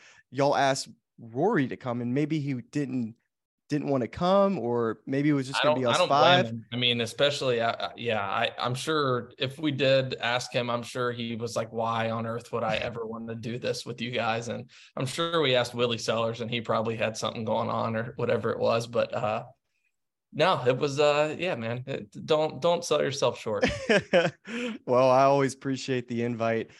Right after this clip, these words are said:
Speaker 1: But once we got there, the trip was needed for all four of us. Do you remember just the timing of how just the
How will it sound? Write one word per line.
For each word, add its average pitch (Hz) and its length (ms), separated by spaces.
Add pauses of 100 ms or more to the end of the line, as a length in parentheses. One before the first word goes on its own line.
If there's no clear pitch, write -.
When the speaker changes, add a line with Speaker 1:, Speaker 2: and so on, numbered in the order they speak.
(260)
Speaker 1:
But 131 120
once 165 440
we 220 340
got 123 340
there, 117 260
the 120 120
trip - 360
was 151 220
needed 117 460
for 117 200
all 110 160
four 110 320
of 101 100
us. 98 320 (400)
Do 131 80
you 170 80
remember 135 480
just 131 360
the 110 80
timing 127 600
of 98 120
how 110 440 (600)
just - 360
the 120 100